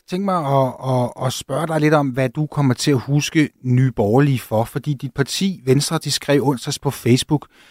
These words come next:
"Tusind tak for et godt samarbejde til Nye Borgerlige og Pernille Vermund igennem de sidste otte år."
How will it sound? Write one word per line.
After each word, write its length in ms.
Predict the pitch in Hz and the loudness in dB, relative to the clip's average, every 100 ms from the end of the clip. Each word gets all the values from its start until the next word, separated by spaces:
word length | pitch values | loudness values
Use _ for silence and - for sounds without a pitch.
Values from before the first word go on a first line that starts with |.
| _ _ _ | _ _ _
"Tusind 440 | - 208 185 190 - | -2 -2 -2 -6 -4
tak 320 | 143 135 - | -4 -4 -6
for 120 | 139 | -8
et 160 | 113 - | -8 -6
godt 240 | 127 - | -6 -4
samarbejde 640 | - 120 143 143 127 110 | -4 -2 0 0 -2 -2
til 220 | 110 - 110 | -4 -2 -2
Nye 180 | 101 | -2
Borgerlige 640 | 98 107 143 196 185 175 - | -4 2 4 4 2 -2 -4
og 120 | 131 | -4
Pernille 320 | 131 117 104 | 0 2 2
Vermund 420 | 101 127 160 151 | 2 4 2 0
igennem 440 | 139 - 131 123 135 | -6 -2 0 0 -4
de 140 | 139 | -4
sidste 540 | - - 131 - 151 127 _ | -2 2 2 2 -4 -6 _
otte 320 | 104 107 135 | 0 2 2
år." 300 | 110 113 104 | 0 -4 -6